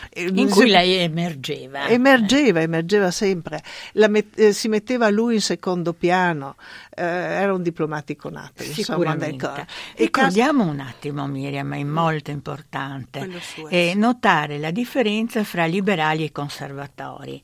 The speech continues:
Speaker 1: Mm.
Speaker 2: Mentre per i conservatori, mi pare di ricordare, viene prima l'educazione, la civiltà e poi l'economia,
Speaker 1: Questo
Speaker 2: no? In,
Speaker 1: per le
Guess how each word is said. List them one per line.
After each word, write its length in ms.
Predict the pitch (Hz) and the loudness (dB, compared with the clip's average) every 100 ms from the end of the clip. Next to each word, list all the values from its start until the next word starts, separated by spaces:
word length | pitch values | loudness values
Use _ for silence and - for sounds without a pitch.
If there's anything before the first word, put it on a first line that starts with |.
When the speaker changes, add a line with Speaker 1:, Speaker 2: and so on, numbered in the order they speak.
| - | -12
Speaker 1:
Mm. 60 | 190 156 | -12 -8
Speaker 2:
Mentre 460 | 269 339 339 196 165 | -2 0 2 0 2
per 120 | 165 | -2
i 120 | 190 | -4
conservatori, 960 | 180 160 - 151 135 131 127 143 147 147 | -4 -6 -6 -10 -10 -12 -10 -10 -8 -8
mi 160 | 135 131 | -10 -8
pare 320 | 143 147 135 | -6 -6 -8
di 100 | 135 | -10
ricordare, 840 | 135 131 135 139 135 143 143 147 | -12 -12 -14 -12 -10 -8 -8 -8
viene 320 | 139 190 170 139 | -6 -4 -4 -4
prima 520 | 175 196 214 190 170 - - - | -4 0 2 2 0 -4 -16 -10
l'educazione, 1300 | - 165 160 165 147 147 - 160 156 151 151 151 151 | 0 0 2 -2 -6 -10 -6 -2 -2 0 -2 -4 -4
la 160 | 147 143 | -4 -6
civiltà 680 | - 156 147 143 165 156 151 | -8 -8 -8 -6 0 0 0
e 100 | 143 | -4
poi 280 | 160 160 156 | -2 -2 -2
l'economia, 920 | 147 - 156 151 156 143 135 143 208 196 | -4 -4 -4 -2 -2 -4 -4 -2 0 2
Speaker 1:
Questo 220 | 170 208 | 2 2
Speaker 2:
no? 40 | |
In, 60 | 196 | 2
Speaker 1:
per 120 | 151 | 2
le 200 | 151 | 2